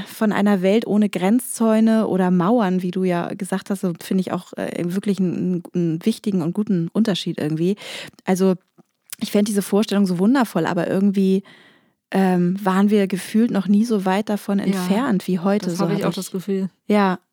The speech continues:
Speaker 1: also es ist echt krass. Ich, ich hab das Gefühl, wir waren da schon mal viel weiter. Ich, vielleicht ist das auch ein, ein verzerrter Blick auf die Vergangenheit, das weiß ich jetzt nicht, aber ja,
Speaker 2: Mhm.
Speaker 1: also ich glaube auf jeden Fall, dass noch viele, viele innere Grenzen fallen müssen, bevor wir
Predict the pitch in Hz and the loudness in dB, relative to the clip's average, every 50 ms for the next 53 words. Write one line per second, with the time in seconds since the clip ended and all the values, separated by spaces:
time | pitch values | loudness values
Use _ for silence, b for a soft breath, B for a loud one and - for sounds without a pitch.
0 | _ - - 202 185 185 185 - - 196 - - - 233 226 - - - - 254 | _ -4 -2 -2 0 -2 -2 -4 -4 -6 -6 -2 -2 -2 -4 -4 -6 -2 -2 -2
1 | 262 - - - - - - - 214 214 - 220 - - 208 - 240 214 208 202 | 0 0 -4 -6 -6 -4 -2 -2 0 0 0 -2 -4 -4 -4 -2 0 2 2 4
2 | 185 196 208 233 240 233 220 - 247 226 214 208 220 - - 240 247 285 269 208 | 2 2 2 2 2 0 0 0 2 2 2 2 0 0 0 2 2 2 4 4
3 | 214 226 254 311 311 - 170 147 180 - - - - 196 190 196 - - B B | 2 2 2 2 0 0 -2 -4 -4 -8 -10 -8 -4 -4 -4 -4 -4 -8 B B
4 | B B B B B B B B B 208 - - 208 - - - 196 - 214 202 | B B B B B B B B B -4 -2 -2 -4 -4 -4 -6 -4 0 2 2
5 | 202 185 - - - 190 185 - - - 208 196 - - - - 208 214 240 - | 2 2 0 -2 -2 -2 -2 -2 -2 -2 -2 0 -2 -4 -2 0 2 2 2 2
6 | 233 214 202 202 196 220 233 - - 208 - 214 202 - 202 190 185 175 196 208 | 0 -2 0 0 0 0 0 -2 -4 -4 -2 -4 -4 -2 -2 -2 0 0 0 2
7 | 233 247 240 240 226 - 196 - 185 180 190 220 - 233 - - 233 - - - | 2 2 2 0 0 -2 -6 -6 -4 -2 -2 -2 -4 -6 -6 -6 -8 -6 -2 -2
8 | 233 262 - - - 196 202 190 190 190 - B B B B B B B B B | -2 -2 -2 -4 -4 -2 0 0 0 0 -4 B B B B B B B B B
9 | B B B B B - 214 202 170 147 147 165 165 - 196 196 190 190 190 185 | B B B B B 0 2 2 4 2 0 -2 -2 -4 -2 0 2 2 4 4
10 | 185 185 180 180 180 185 - _ _ _ - B B B B B B 208 - - | 4 2 2 2 0 -2 -6 _ _ _ -20 B B B B B B -2 0 2
11 | 214 220 262 262 214 226 - 240 240 233 233 214 208 208 - 214 202 - - - | 4 4 6 4 4 2 2 0 0 2 2 0 0 0 0 0 -2 -2 -2 -2
12 | 247 247 262 262 247 - - 247 240 233 - - 233 247 233 214 202 - - 196 | 0 2 2 2 0 0 0 0 2 2 2 2 2 2 2 2 0 -2 -2 0
13 | 185 185 185 175 - - 175 151 156 160 - - - 190 170 170 165 170 170 170 | 2 2 2 2 0 0 -2 -2 -2 -2 -6 -4 -2 0 2 2 2 2 0 0
14 | 170 - - 170 170 175 175 - - 190 185 175 180 180 175 170 165 175 | -2 -4 -4 -6 -4 -6 -6 -6 -2 -2 0 0 2 0 0 0 -2 -4